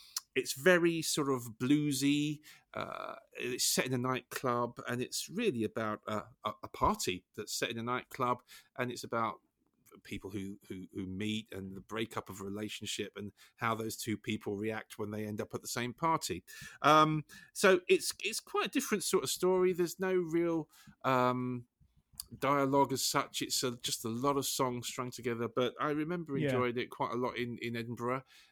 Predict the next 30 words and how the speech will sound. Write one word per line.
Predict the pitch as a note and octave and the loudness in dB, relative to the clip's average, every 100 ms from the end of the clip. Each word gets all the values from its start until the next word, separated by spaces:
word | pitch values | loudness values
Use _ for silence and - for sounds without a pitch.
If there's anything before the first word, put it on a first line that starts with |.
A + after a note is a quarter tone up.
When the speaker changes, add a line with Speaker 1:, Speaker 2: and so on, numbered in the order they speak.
| - | -4
Speaker 1:
and | A#2+ B2 B2 | -2 -2 -4
so | - B2 A#2+ A#2 | 0 2 0 -2
I'll | B2 | -4
probably | - C#3 B2 | -4 -6 -4
go | A#2 | -6
and | A2+ | -6
see | - | -4
that | A2+ - | -4 -4
one | G#2+ | -6
again. | G#2 A2 B2+ - - - - | -4 -2 -4 -8 -20 -20 -10
Um, | - A2+ A#2 A#2 A#2 A#2+ _ _ _ _ - | -2 0 0 0 -4 -8 _ _ _ _ -2
Speaker 2:
And | D#3+ | 4
Speaker 1:
so | E3 | 8
Speaker 2:
it | |
was | F3+ E3+ | 8 8
Speaker 1:
that | F#3 | 6
Speaker 2:
on | F#3 F#3 D#3 D3+ _ - | 4 2 0 -6 _ 0
in | D3 | 4
London, | D3+ D3+ D3 E3 | 6 6 4 2
wasn't | D#3 E3 - | 2 0 -2
it? | |
Uh, | E3 D#3+ | -4 -6
quite | - C4 C#4 | -4 -4 0
fairly | - D#4 A3 | 4 6 8
recently | G3+ G3+ F#3 | 6 8 8
Speaker 1:
It | |
Speaker 2:
at | E3+ | 12
the | F#3 | 12
Speaker 1:
was. | D3 | 12
Speaker 2:
Other | C3 | 8